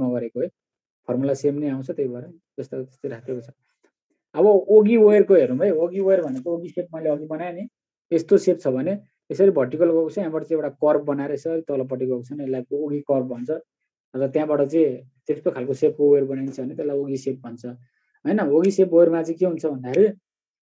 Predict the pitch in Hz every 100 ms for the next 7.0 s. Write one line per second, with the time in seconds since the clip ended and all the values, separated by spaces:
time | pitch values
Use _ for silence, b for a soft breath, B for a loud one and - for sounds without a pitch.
0 | - 214 208 226 196 185 202 180 175 170
1 | 190 170 - 185 170 156 180 180 175 185
2 | - 170 165 175 165 151 151 147 123 123
3 | - _ _ _ - 170 170 180 185 196
4 | - 170 170 180 180 226 - _ _ _
5 | 156 147 185 185 202 190 170 165 175 185
6 | 180 170 131 156 135 120 123 131 175